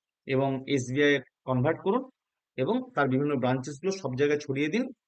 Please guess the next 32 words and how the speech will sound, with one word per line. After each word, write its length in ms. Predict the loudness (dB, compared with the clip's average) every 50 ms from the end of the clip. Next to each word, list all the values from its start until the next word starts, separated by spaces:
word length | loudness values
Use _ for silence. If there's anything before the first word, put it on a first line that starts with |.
| _ _ -4
যাতে 180 | -4 -2 -2
করে 140 | 0 0 0 0
ব্যাংকিং 420 | 0 0 0 0 -2 -4 -6 -6 -4
পরিষেবার 320 | -6 -4 -2 -2 0 0
আওতায় 240 | 0 0 0 -2 -2
বা 140 | -2 -2 -4
দেশের 240 | -4 -4 -4 -4 -2
বিভিন্ন 280 | -2 0 0 -2 -2
প্রান্তের 280 | -2 -2 -2 -2 -2 -2
লোকজন 300 | -2 -2 -4 -6 -8 -8
এসে 220 | -8 -6 -4 -4 -4 -6 -8 _ _ _ _ _ _ _ -2
ব্যাংকিং 420 | 0 2 2 2 0 -2 -4 -4 -2
পরিষেবাগুলো 380 | -4 -2 -2 -2 -2 -2 -2
গ্রহণ 300 | -2 -2 0 -2 -2 -2
করে 180 | -2 -4 -4 -4
কান্ট্রি 360 | -4 -4 -4 -4 -4 -4 -4
উন্নয়নকে 320 | -4 -2 -2 -4 -4 -6 -6
ত্বরান্বিত 360 | -6 -6 -4 -4 -6 -6 -8
করতে 260 | -8 -8 -8 -8 -8 -8
পারে। 160 | -8 -8 -10 -10 -14 _ _ _ _ _ _ _ _ _ _ _ _ _ _ _ _ _ _ _ _ _ _ -20 -20 _ _ _ _ _ _
তাহলে 140 | -4 0 0 0
এই 40 |
কমিটির 260 | 2 0 0 0 0 -2
সুপারিশ 260 | -2 -2 -2 -2 -2
কি 80 | -2
ভিত্তি 240 | -2 -2 -2 -2 -2
হলো? 140 | -2 -2 -4 -6 -10 _ _ _ _ _ _ _ _ _ 0
এবার 200 | 2 2 4 4
দেখো 360 | 4 2 2 0 -4 -4 -4 -2
এর 220 | 0 2 2 2 0 0
পরবর্তী 500 | -2 -2 0 0 -2 -4 -4 -4 -6 -4
পর্যায়ে 400 | -2 -4 -4 -4 -2 -2 -2 -2